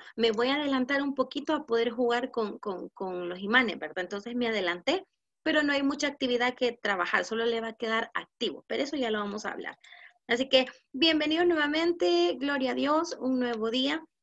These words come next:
eh, nuestra última jornada en ciencias. Gracias a Dios, nos vamos a ver ya la próxima semana, primero Dios. Hasta aquí llegamos en esta semana, ¿verdad? Fue un gusto haberlos visto, me encanta, los amo, los extraño,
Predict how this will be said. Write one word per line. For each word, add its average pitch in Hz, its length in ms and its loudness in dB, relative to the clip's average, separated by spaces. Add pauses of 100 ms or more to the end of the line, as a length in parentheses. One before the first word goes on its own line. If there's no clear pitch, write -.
(280)
eh, 214 220 0
nuestra 220 320 0
última 233 340 0
jornada 208 580 0
en 202 140 -2
ciencias. 285 600 -4 (340)
Gracias 208 400 -6
a 185 60 -8
Dios, 269 400 0
nos 190 320 -4
vamos 185 280 -8
a 202 60 -6
ver 196 180 -6
ya 208 180 -4
la 196 140 -8
próxima 214 340 -8
semana, 233 360 -6
primero 220 300 -4
Dios. 294 220 -2
Hasta 269 200 -6
aquí 294 320 -4 (380)
llegamos 214 480 0
en 226 120 0
esta 254 200 -6
semana, 208 440 -4
¿verdad? 185 400 -4
Fue 233 160 2
un 226 140 -2
gusto 285 360 -6
haberlos 240 560 0
visto, 269 380 -6
me 262 100 0
encanta, 240 540 -2
los 233 220 -4
amo, 269 360 -2 (340)
los 214 220 -2
extraño, 294 560 2